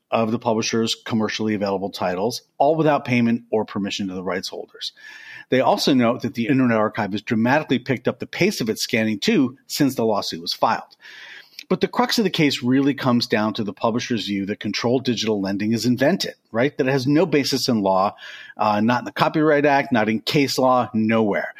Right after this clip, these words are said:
No case has ever even suggested, they argue, that the Internet Archive's conduct of scanning and lending print library books is a lawful fair use.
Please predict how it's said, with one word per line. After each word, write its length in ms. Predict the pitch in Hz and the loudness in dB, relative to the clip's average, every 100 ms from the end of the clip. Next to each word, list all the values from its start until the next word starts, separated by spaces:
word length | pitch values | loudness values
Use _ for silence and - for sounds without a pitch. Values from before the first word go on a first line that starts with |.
| - | -8
No 200 | 135 151 | 0 0
case 280 | 160 156 135 | 2 0 0
has 140 | 120 113 - | -4 -6 -2
ever 320 | 147 147 151 | 0 2 0
even 260 | 127 123 113 | 0 0 -2
suggested, 880 | 110 98 120 151 - 120 90 87 | -4 -2 0 2 0 -2 -2 -2
they 120 | 98 | -4
argue, 440 | 95 95 98 92 85 - - - - | -2 -4 -4 -6 -6 -16 -20 -16 -4
that 180 | 123 123 | -4 -2
the 100 | 135 | -2
Internet 360 | 113 117 113 | 0 0 0
Archive's 440 | 107 107 - 104 - | 0 -2 -2 -4 -4
conduct 560 | - 104 95 101 107 | -4 -2 -2 -4 -6
of 100 | 87 | -6
scanning 440 | - - 101 110 113 | -6 0 0 0 0
and 100 | 104 | 0
lending 240 | 101 107 | -2 -4
print 240 | - 113 | -6 -6
library 360 | 95 92 98 92 | -4 -4 -4 -8
books 380 | 98 104 - - | -6 -6 -6 -8
is 120 | 113 | -8
a 40 | |
lawful 360 | 101 87 - 107 | -6 -6 -6 -8
fair 260 | - 110 123 | -6 -2 0
use. 400 | 214 - - | 0 -2 -10